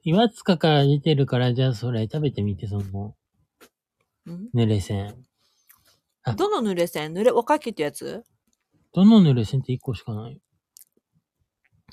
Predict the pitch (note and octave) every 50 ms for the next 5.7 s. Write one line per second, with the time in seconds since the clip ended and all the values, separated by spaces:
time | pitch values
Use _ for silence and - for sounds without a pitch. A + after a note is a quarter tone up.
0 | _ G#3 A3 A#3 B3+ C#4 D4 E4+ - C#4 A#3 A3+ A3 G3 - E3+ F3+ F3 F3+ -
1 | - - D#3+ D3+ D3 C#3+ D3 - D3 D3 - _ _ _ _ - E3+ - - -
2 | - - D3 - D#3+ C#3 A#2+ A2 - A#2 A2 - - _ _ _ _ _ _ _
3 | _ _ _ _ _ _ _ _ _ _ _ F#3+ F#3 - G#3+ A#3 D4+ G#4 C5+ -
4 | _ _ _ _ _ D3+ C#3+ A#2+ G#2+ - _ _ _ _ _ _ _ - - -
5 | - C#4+ C#4 F#3+ - - - G3+ C4 F4 F#4+ F#4 - G#4